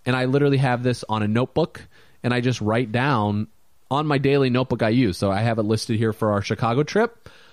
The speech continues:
I have on eight thirteen, we wanna fly from Portland, Maine to Chicago. Eight sixteen, I wanna fly from Chicago to Salt Lake City. Eight twenty, I wanna fly from Salt Lake City to Chicago.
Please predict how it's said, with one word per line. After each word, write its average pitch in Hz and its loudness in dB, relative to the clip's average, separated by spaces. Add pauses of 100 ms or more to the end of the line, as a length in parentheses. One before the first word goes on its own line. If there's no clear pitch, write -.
(140)
I 117 -4
have 117 -2
on 113 -2
eight 131 -2
thirteen, 131 0
we 120 4
wanna 117 2
fly 113 0
from 107 -4
Portland, 113 0
Maine 117 0
to 107 -2
Chicago. 190 0 (120)
Eight 131 0
sixteen, 139 -2
I 123 2
wanna 117 2
fly 117 0
from 113 -4
Chicago 123 0
to 104 2
Salt 117 -2
Lake 104 0
City. 170 0 (380)
Eight 165 0
twenty, 147 2
I 131 0
wanna 123 2
fly 123 0
from 107 -4
Salt 123 0
Lake 110 0
City 113 0
to 101 -4
Chicago. 143 0